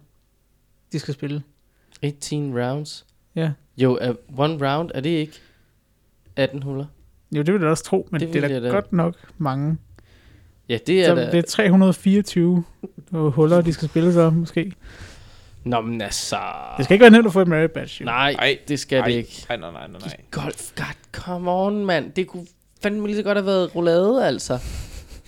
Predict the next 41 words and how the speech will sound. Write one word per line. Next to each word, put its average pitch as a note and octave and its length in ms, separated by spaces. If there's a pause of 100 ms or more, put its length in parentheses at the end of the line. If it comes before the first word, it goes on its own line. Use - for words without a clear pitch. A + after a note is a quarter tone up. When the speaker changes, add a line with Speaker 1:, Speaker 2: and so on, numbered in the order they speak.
(1000)
Speaker 2:
Jamen, G3+ 240
Speaker 3:
Fem E3+ 140
Speaker 2:
hvad? F3+ 120
Speaker 3:
roulader F3+ 320
på F#3+ 100
fem A3 260
kvarter! C4 680
Speaker 1:
Ja. F#3+ 180
Speaker 3:
Woo! G4+ 800 (160)
Speaker 2:
Hold F3+ 300
kæft, - 300
Speaker 3:
Jeg C#3+ 100
vil C3+ 80
faktisk C#3+ 300
gerne C#3+ 220
Speaker 2:
mand. C3+ 100
Speaker 3:
melde D3+ 120
mig C#3 180
som, B2 440
øh, A#2 580 (100)
mester, D3+ 600 (260)
øh, B2 760
for C#3+ 220
det D3 280
merit C#3+ 380
badge, C3 580
øh, C3+ 140
fem - 20
Speaker 2:
Ja. D3 220
Speaker 3:
roulader, D3+ 260
fem D#3 220
kvarter. - 640 (540)
<laughs> - 580
Det E3 120
er E3 60
mig, D3+ 200
der D#3+ 60
ved D#3+ 200
alt D#3+ 220
om D#3 140
det. D3 200